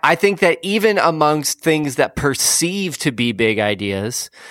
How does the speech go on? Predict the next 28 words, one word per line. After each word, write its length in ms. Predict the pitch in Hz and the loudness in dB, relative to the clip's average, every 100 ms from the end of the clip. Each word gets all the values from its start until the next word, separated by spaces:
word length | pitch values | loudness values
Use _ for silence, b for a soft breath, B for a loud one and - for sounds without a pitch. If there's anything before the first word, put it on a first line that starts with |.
| - | -4
because 480 | 143 - 165 190 175 | -2 2 2 4 4
of 340 | 151 143 120 | 2 0 -2
the, 280 | 123 123 117 - | 0 0 -2 -4
the 140 | 123 | -4
space 540 | - - - 151 147 | -2 -2 0 2 0
that 120 | - 123 | -2 0
we've 220 | 127 110 | -2 -2
entered 520 | 127 135 - 104 98 | -4 -4 -4 -4 -4
where 480 | 98 113 113 107 104 B B B | -2 0 2 0 -4 B B B
technology 840 | 143 - 131 135 135 110 123 117 | -4 0 2 4 2 0 0 0
has 320 | 104 117 113 - | 2 0 0 0
overtaken 920 | 127 127 123 117 131 120 127 110 101 104 B B _ | 0 2 0 0 0 0 0 -2 -2 -12 B B _
this 160 | 120 - | -2 0
sort 260 | 143 123 | 0 0
of 180 | 117 104 | 0 -2
sense 460 | - - 139 123 - | -6 -2 -2 -2 -4
of 140 | 101 | -4
scale, 460 | - 156 143 107 120 | -2 2 2 2 0
we've 120 | 113 | -2
talked 240 | 117 110 | -2 -2
about 200 | 104 104 | -4 -4
this 160 | 104 - | -6 -4
over 300 | 120 139 101 | -2 -2 -4
and 120 | 95 | -8
over, 360 | 98 101 110 - b b | -8 -8 -10 -12 b b
we 240 | - 123 | -4 -4
can't 300 | 175 - 202 | -2 0 2
even 460 | 175 151 147 139 131 | 2 2 0 0 -6